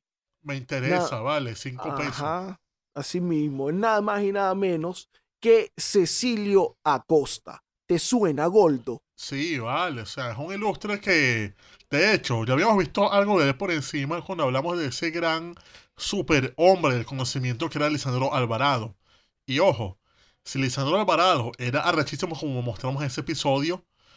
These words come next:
Speaker 1: pues mira, aquí podemos ver que si Lisandro Arra-, era arrecho, era porque, entre otras cosas, tuvo influencia en él Cecilio Acosta. Porque imagínense, o sea, si, si recibió una influencia de este,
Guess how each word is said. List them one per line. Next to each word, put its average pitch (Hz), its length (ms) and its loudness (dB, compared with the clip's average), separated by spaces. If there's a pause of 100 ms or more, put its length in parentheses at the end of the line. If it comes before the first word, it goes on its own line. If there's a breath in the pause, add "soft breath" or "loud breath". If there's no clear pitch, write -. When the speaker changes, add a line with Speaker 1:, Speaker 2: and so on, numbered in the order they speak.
(220 soft breath)
Speaker 1:
pues 117 260 -4
mira, 139 380 -4 (480)
aquí 123 200 -8
podemos 131 260 -2
ver 143 160 2
que 123 120 -4
si 117 180 -4
Lisandro 123 340 -2
Arra-, 185 220 0
era 202 260 2
arrecho, 208 480 -2 (520)
era 170 300 4
porque, 160 400 0
entre 143 200 -4
otras 190 220 -2
cosas, 185 460 -2 (420 soft breath)
tuvo 208 340 0
influencia 175 640 -2
en 226 180 -4
él 208 300 -2 (300)
Cecilio 170 560 -2
Acosta. 117 600 -2 (220)
Porque 135 240 -6
imagínense, 135 460 0
o - 20 -6
sea, 110 300 -4
si, - 160 -14 (600 soft breath)
si 120 420 -2
recibió 131 420 0
una 147 140 2
influencia 175 360 0
de 151 160 2
este, 220 320 -4